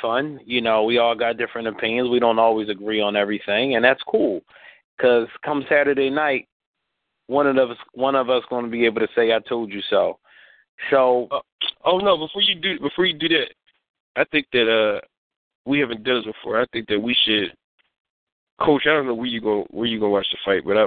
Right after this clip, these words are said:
Speaker 2: I'm, I'm definitely trying to link up with you. But I think that we should probably try to get R-, R-, R-, uh, Roberto mid-fight, like, sixth round, and get his, like, mid-fight synopsis, you know, and kinda Google Hangout him,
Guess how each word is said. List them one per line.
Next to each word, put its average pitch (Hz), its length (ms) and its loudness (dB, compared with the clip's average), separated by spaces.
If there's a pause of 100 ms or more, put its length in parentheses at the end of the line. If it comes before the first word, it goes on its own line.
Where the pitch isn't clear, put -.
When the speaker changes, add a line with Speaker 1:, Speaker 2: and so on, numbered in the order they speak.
Speaker 2:
I'm, 123 300 -4
I'm 120 200 0
definitely 113 420 -4
trying 101 140 -4
to 98 60 -6
link 107 300 -2
up 101 100 0
with 98 200 -8
you. 98 80 -10
But 104 120 -4
I 113 160 6
think 123 160 -4
that 104 80 -4
we 117 120 -2
should - 200 -2
probably 110 340 0
try 104 120 -4
to 98 80 -8
get 101 240 -4 (640)
R-, 101 200 2
R-, 104 240 4
R-, 104 140 -4 (500)
uh, 104 120 0
Roberto 104 720 0 (180)
mid-fight, 117 720 -2
like, 104 180 -6 (140)
sixth 123 240 -8
round, 113 460 2 (720)
and 104 160 -2
get 113 160 2
his, 117 240 0 (140)
like, 104 260 0 (320)
mid-fight 113 540 0 (120)
synopsis, 104 680 -2 (120)
you 110 120 -2
know, 101 220 2
and 98 100 -6
kinda 110 260 0
Google 110 400 -2
Hangout 107 480 -2
him, 104 240 -2